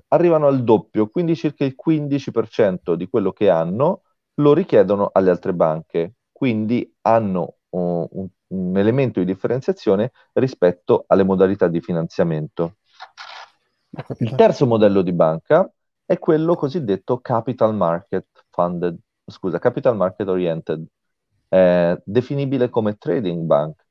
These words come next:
Speaker 1: cioè molto più orientata a un'attività finanziaria, meno di rapporto col, eh, cliente, diciamo così, almeno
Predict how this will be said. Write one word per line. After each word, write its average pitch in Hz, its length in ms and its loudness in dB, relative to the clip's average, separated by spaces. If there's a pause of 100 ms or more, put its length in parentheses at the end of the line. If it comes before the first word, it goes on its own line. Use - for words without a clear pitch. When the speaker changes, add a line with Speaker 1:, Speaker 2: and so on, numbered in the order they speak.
Speaker 1:
cioè 104 320 2
molto 135 540 2
più 107 160 0
orientata 92 800 2 (460)
a 92 300 2
un'attività 90 640 -2
finanziaria, 87 1000 -2 (100)
meno 117 380 -2
di 87 120 -2
rapporto 85 760 -2
col, 85 420 -2 (240)
eh, 76 300 -6 (600)
cliente, 85 560 -2
diciamo 78 340 -4
così, 82 260 -2
almeno 90 480 -2